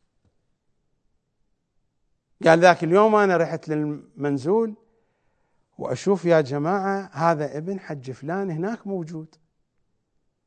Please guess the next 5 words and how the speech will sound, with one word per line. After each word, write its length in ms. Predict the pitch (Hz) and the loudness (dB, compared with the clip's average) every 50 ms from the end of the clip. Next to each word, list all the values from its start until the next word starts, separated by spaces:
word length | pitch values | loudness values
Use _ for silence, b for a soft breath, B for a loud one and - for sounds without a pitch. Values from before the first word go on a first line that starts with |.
| _ _ _ _ _ _ _ _ _ _ | _ _ _ _ _ _ _ _ _ _
هذا 380 | - 143 160 165 151 143 135 127 - | -2 0 0 2 2 0 -2 -2 -2
أبوه 260 | 131 127 147 170 156 | -4 -2 0 -2 -2
خير 720 | - - 160 160 190 190 190 190 190 196 190 190 185 185 190 - _ _ _ _ _ _ _ _ _ _ _ _ _ _ _ _ _ _ _ | -2 0 0 0 2 2 2 4 4 4 4 2 2 -2 -4 -10 _ _ _ _ _ _ _ _ _ _ _ _ _ _ _ _ _ _ _
وإنسان 540 | - 123 117 127 123 - - 165 160 156 147 | -14 -12 -10 -10 -8 -4 -2 0 0 0 0
معروف، 960 | 143 135 135 107 113 127 151 180 185 185 185 185 190 180 180 185 - _ | -2 -2 -4 -4 -2 0 0 2 2 2 0 0 -2 -4 -6 -8 -14 _